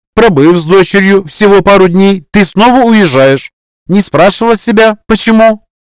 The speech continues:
Потому что это важно, чёрт побери. Роберта Кэррингтон. Прости, мама.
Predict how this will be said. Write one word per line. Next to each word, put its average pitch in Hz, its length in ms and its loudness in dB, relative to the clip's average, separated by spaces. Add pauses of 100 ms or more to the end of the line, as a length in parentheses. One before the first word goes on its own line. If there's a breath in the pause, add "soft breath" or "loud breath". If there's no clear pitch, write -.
(500)
Потому 180 460 0
что 160 180 -6
это 175 340 0
важно, 170 480 0
чёрт 190 340 -2
побери. 175 520 0 (500)
Роберта 214 600 0
Кэррингтон. 180 760 0 (300)
Прости, 185 400 -4
мама. 113 380 -4